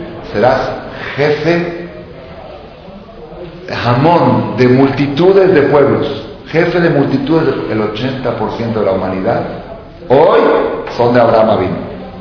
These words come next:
descendientes de Abraham. ¿Cierto o no es cierto? Si los árabes son de Abraham, porque vienen de Ismael, y los judíos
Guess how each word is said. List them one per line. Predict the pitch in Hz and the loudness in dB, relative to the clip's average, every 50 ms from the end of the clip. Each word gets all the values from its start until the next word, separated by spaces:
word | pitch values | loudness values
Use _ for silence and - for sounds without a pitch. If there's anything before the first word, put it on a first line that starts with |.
| - - - - - - - - - - - - - - | -14 -14 -12 -12 -12 -10 -10 -12 -12 -14 -16 -16 -8 -6
descendientes | - 110 110 101 98 120 120 120 117 113 104 | -2 0 0 4 4 4 4 4 4 2 4
de | 101 95 | 4 4
Abraham. | 92 90 87 82 - - - - - - - - - - - - - - 175 170 165 - - - - - - - - - - - - - - - - | 4 4 2 0 -2 -6 -10 -12 -14 -14 -14 -14 -16 -18 -20 -20 -20 -20 -20 -20 -20 -18 -18 -18 -16 -16 -16 -16 -16 -16 -16 -16 -16 -16 -16 -4 0
¿Cierto | 113 120 120 120 147 | 2 2 4 4 2
o | 131 | 2
no | 120 | 2
es | 120 113 | 2 0
cierto? | 104 90 - - - - - - - - - - - - - - - - - - - - - - - - - - - | -2 -2 -2 -4 -8 -12 -12 -14 -16 -16 -18 -18 -18 -18 -18 -16 -16 -16 -16 -16 -16 -16 -16 -18 -18 -18 -18 -18 -12
Si | - - 120 | -6 0 2
los | - 165 - - | 2 4 4 4
árabes | 139 143 147 151 147 156 151 - | 4 6 6 4 4 2 0 0
son | - 127 127 123 | 0 2 4 4
de | 117 | 4
Abraham, | 110 110 104 90 85 - - - - 87 - - - - - - - - - - - - - - - - - - | 4 4 2 2 0 -4 -6 -8 -8 -8 -8 -6 -8 -8 -10 -12 -12 -14 -16 -16 -18 -18 -18 -18 -16 -14 -12 -10
porque | 95 82 82 | -8 -4 -2
vienen | 95 104 104 101 | 0 0 2 2
de | 101 98 | 0 -2
Ismael, | - - 101 95 90 85 - - - - - - - - - - - - - - - - - - - - - | -2 -2 -2 -2 -2 -2 -4 -8 -12 -14 -16 -18 -18 -18 -18 -18 -20 -20 -20 -20 -20 -20 -20 -20 -20 -12 -8
y | 101 | -2
los | 92 101 98 - | 0 0 0 0
judíos | - - 110 110 110 123 127 135 135 | -2 -4 -2 0 2 4 4 4 4